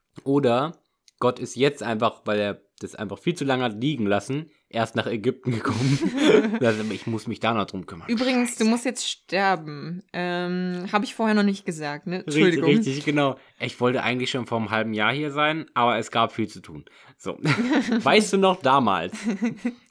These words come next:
Speaker 1: So, er hat das bestimmt schon wieder komplett vergessen alles.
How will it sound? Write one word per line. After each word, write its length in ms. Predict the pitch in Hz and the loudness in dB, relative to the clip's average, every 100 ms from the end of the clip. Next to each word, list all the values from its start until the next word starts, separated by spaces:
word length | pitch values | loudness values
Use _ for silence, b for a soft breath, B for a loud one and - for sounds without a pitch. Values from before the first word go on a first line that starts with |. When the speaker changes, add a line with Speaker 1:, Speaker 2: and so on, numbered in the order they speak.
| - 107 | -12 -4
Speaker 1:
So, 220 | 104 92 | -4 -2
er 120 | 113 | 0
hat 120 | 147 | 0
das 180 | 156 139 | -2 -6
bestimmt 260 | - 156 151 | -6 -4 -2
schon 100 | 151 | 0
wieder 120 | 143 | -2
komplett 240 | 139 139 | -2 -4
vergessen 400 | 143 127 120 - | -4 -4 -4 -4
alles. 380 | 78 76 95 - | -8 -8 -10 -14